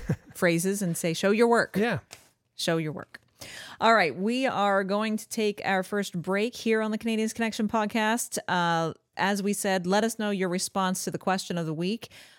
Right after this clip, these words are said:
Speaker 1: uh, while you listen to this message from DraftKings. Be sure to leave your comments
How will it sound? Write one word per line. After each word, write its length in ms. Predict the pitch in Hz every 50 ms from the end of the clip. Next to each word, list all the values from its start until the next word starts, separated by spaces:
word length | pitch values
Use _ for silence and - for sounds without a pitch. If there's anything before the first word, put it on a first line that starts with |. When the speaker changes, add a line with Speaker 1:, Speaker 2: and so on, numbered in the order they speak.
| _ -
Speaker 1:
uh, 200 | - 185 175 170
while 200 | 165 180 175 170
you 160 | 170 170 165
listen 300 | 170 180 175 - 190 180
to 100 | 170 -
this 240 | 160 175 165 - -
message 460 | 175 170 170 170 - 175 160 156 - - _
from 400 | - - 175 156 160 160 160 - - -
DraftKings. 800 | 170 165 160 165 170 - - - 196 175 170 175 180 208 208 - - - 170
Be 100 | 170 160
sure 240 | - - 190 180
to 480 | 175 - - - 175 170 165 165 165 - -
leave 240 | - 185 208 220 220
your 80 | 226 196
comments 520 | - - 214 190 185 190 196 226 247 -